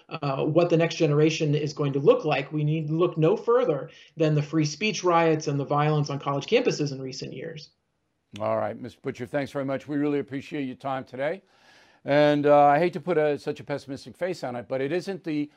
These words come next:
Speaker 2: rich white kids that are gonna suffer here. Not. My kids go to private school, all right? They don't have any of this. That doesn't happen.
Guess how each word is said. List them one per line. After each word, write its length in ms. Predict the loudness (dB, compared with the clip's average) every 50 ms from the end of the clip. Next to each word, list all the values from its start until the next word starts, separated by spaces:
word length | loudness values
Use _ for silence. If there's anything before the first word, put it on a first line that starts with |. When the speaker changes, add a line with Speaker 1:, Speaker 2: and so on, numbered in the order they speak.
| _ _ _ _
Speaker 2:
rich 400 | -10 -6 -4 -4 -4 -4 -8 -6
white 300 | -2 0 0 0 0 -4
kids 640 | -8 -10 -10 -10 -10 -14 _ _ -20 -20 -20 _ _ _ _ _ _ _ _ _ _ _
that 160 | -6 -6 -4 -4
are 20 |
gonna 160 | -4 -6 -8
suffer 360 | -6 -4 -4 -4 -4 -6 -12
here. 240 | -18 -18 -20 -20 _ _ _ _ _ _ _ _ _ _ _ _ _ _
Not. 260 | -2 0 0 0 -2 _ _ _ _ _ _ _ _ _ _ _
My 140 | 0 0 0
kids 220 | 0 -2 -4 -6 -4
go 140 | -4 -4
to 80 | -4 -4
private 400 | -4 -4 -2 -2 -2 -4 -6 -12
school, 380 | -20 -20 _ -20 -20 -20 -20 _ _ _ _ _ _ _ _ _ _ _ _ _ _ _
all 60 | -8 -4
right? 200 | -4 -4 -4 -6 _ _ _ _ _ _ _
They 80 | 0 0
don't 200 | 2 2 -2 -4
have 300 | -6 -6 -4 -4 -2 -2
any 200 | -4 -4 -6 -10
of 100 | -12 -14
this. 400 | -16 -20 -20 -20 -20 -20 -20 _ _ _ _ _ _ _ _ _ _ _ _ _ _ _ _ _
That 180 | -2 -2 0
doesn't 280 | -2 -4 -4 -4 -6 -10
happen. 400 | -8 -8 -6 -6 -8 -8 -12 -20